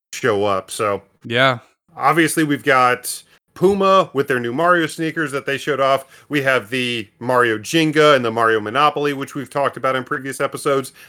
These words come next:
Speaker 1: that they showed off. We have, just like I said, the merch from the Nintendo store.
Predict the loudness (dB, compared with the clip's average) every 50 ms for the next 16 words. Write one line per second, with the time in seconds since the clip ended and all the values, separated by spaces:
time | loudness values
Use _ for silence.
0 | _ -2 -2 0 2 0 0 0 0 0 2 2 4 4 4 2 2 0 -4 -20
1 | -20 _ -6 -6 -4 0 2 2 4 4 2 0 0 -4 -6 -4 -2 -2 -2 -2
2 | -2 -2 0 0 0 2 0 -2 -2 -2 0 2 4 4 4 2 -2 -10 -12 -14
3 | _ -20 _ _ _ -12 -4 0 2 2 2 2 0 0 0 0 0 -2 -4 -4
4 | -6 -6 -4 -2 -2 -2 -2 -4 -4 -2 0 2 2 2 2 0 -4